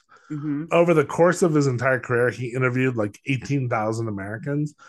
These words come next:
Speaker 2: This was from everyday Americans to, like, famous people or famously, like, sexual people, like actors
Speaker 1: Right.
Speaker 2: and stuff. And one of the people, of course, he interviewed was Kenneth Anger. Kenneth Anger and Alfred Kinsey actually met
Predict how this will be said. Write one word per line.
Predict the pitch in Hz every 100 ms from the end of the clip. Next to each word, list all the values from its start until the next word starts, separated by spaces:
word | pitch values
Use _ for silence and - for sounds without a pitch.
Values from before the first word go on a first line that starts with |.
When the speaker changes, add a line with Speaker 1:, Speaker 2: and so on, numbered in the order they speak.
| - _
Speaker 2:
This | 127 123
was | 123
from | 135 127
everyday | 117 117 120 123 123
Americans | 123 117 117 123 123 117
to, | 117
like, | 104 98
famous | - 110 107 104
people | - 110 101 110 107 107 - - - -
or | 117 117 110 -
famously, | - 131 127 117 - - 117 110 107 104 -
like, | 117 98 92
sexual | - 113 - 113 107
people, | 107 107 - 104 104
like | 85 -
actors | 90 - 156
Speaker 1:
Right. | 143 139
Speaker 2:
and | 92 95
stuff. | 101 90 - _ - -
And | 123
one | 160
of | 156
the | 127
people, | 135 123
of | 113
course, | - 98
he | -
interviewed | 98 92 90 85
was | 87
Kenneth | - 98 85
Anger. | 101 98 - - -
Kenneth | - 208 190
Anger | 180 165
and | 147 139 127
Alfred | 131 139 135
Kinsey | 117 135 123
actually | 117 117 127 107
met | 104 110 117 110